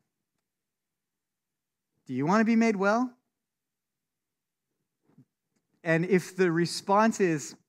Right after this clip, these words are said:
"Yeah, but," no, no, no, no. Set that aside. Do you want to be made well?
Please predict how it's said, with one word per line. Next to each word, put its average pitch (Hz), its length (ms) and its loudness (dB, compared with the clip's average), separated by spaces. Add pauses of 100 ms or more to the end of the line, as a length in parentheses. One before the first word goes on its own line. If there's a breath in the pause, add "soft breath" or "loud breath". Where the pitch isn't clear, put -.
"Yeah, 180 440 2
but," 160 500 2 (1080)
no, 151 180 -6
no, 175 140 0
no, 160 140 -2
no. 127 140 -4
Set 160 280 -6
that 196 160 -4
aside. 117 420 -8 (1600)
Do 135 80 -10
you 131 160 -4
want 147 280 0
to 185 60 0
be 175 140 -2
made 160 200 -2
well? 117 460 -8